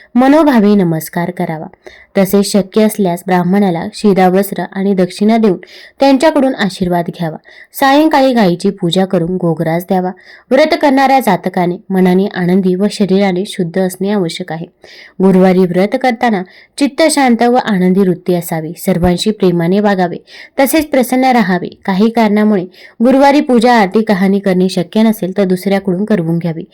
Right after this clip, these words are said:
उपवास मात्र स्वतः करावा. व्रताच्या दिवशी दिवसभर उपवास करावा व संध्याकाळी पूजा आरती कहाणी झाल्यावर श्री महालक्ष्मी देवीला नैवेद्य दाखवावे व नंतर कुटुंबियांसमवेत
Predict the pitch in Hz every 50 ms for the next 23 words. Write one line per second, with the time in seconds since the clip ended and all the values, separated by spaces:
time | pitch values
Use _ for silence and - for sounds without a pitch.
0 | - - - - - _ - 262 226 - 277 302 302 302 - 285 277 254 220 -
1 | 214 240 240 - - 208 170 - - 170 160 165 175 160 156 151 - - - -
2 | - - - _ - 262 277 277 294 294 277 294 302 285 294 277 - - 294 240
3 | 240 214 214 226 226 220 226 220 220 208 185 - 190 185 185 185 - - 196 185
4 | 180 175 180 - - 185 208 208 - 208 185 180 202 214 208 214 185 185 196 190
5 | - 190 175 180 190 190 185 180 180 196 190 190 202 180 156 180 175 185 185 175
6 | 180 165 170 202 214 196 160 - - _ - - - - _ - - 269 320 294
7 | 294 285 285 285 285 285 285 - 277 285 269 233 247 226 233 247 254 262 247 214
8 | 180 165 165 170 165 185 185 180 165 165 - 170 160 170 - - - - - -
9 | _ _ - 262 285 302 302 294 320 311 302 302 269 220 220 254 262 262 277 285
10 | 294 311 302 - 277 247 226 214 214